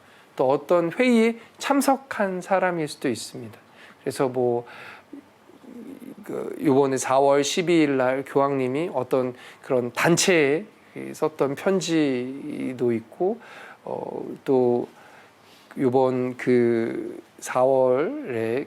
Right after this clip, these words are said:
그, 그 성주간 때 그 토리노의 그 수위 있잖아요. 그 예수님이 그 이렇게 모양이 새겨진 그, 어, 그 토리노의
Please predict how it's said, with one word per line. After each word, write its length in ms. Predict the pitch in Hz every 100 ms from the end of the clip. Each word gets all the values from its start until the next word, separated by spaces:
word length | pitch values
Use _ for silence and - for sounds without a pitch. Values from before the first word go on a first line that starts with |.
| -
그, 600 | - 117 113 117 - - - _ _ - _ 220 - _ -
그 160 | 120
성주간 720 | 107 220 214 190 160 131 113 107
때 260 | 151 185 226 - - -
그 1400 | - 123 113 113 113 117 - - - - - - - - -
토리노의 640 | - 226 226 202 165 147
그 100 | 120
수위 560 | - - 262 254 190 127 - - _ _ _ -
있잖아요. 580 | 123 139 117 107 147 143
그 200 | - 117
예수님이 680 | 117 - 127 123 117 117 117 - - -
그 160 | - -
이렇게 640 | 117 - 117 - 117 113 - - -
모양이 480 | - 135 139 123 120
새겨진 760 | 117 175 165 143 - 127 170 240
그, 380 | - 131 123 123 123 - - -
어, 300 | 50 50 - - - - -
그 280 | 131 - -
토리노의 720 | - 175 180 165 135 127 151